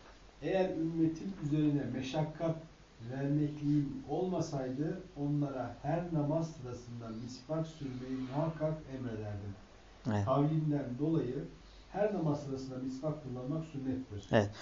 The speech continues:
Speaker 2: Şimdi şöyle diyor ki, "Ve yusennu sivaku inde tagayyuril fem." Misvak ne zaman sünnet olur? Ağzın değişmesi hallerinde. Ağzın değişmesi çeşitli sebeplerden dolayı olabilir. Uykudan dolayı olabilir, yemek yemeden dolayı olur vesaire.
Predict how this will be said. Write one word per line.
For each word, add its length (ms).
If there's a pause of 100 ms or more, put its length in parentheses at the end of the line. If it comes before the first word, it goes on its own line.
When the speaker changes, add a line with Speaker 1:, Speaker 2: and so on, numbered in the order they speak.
(240)
Speaker 2:
Şimdi 220
şöyle 360
diyor 160
ki, 320 (120)
"Ve 120
yusennu 480
sivaku 600
inde 240
tagayyuril 520
fem." 260 (320)
Misvak 440
ne 140
zaman 440
sünnet 400
olur? 180 (220)
Ağzın 460
değişmesi 440
hallerinde. 480 (420)
Ağzın 440
değişmesi 420
çeşitli 340
sebeplerden 640
dolayı 220
olabilir. 240
Uykudan 480
dolayı 260
olabilir, 240
yemek 360
yemeden 400
dolayı 200
olur 360
vesaire. 480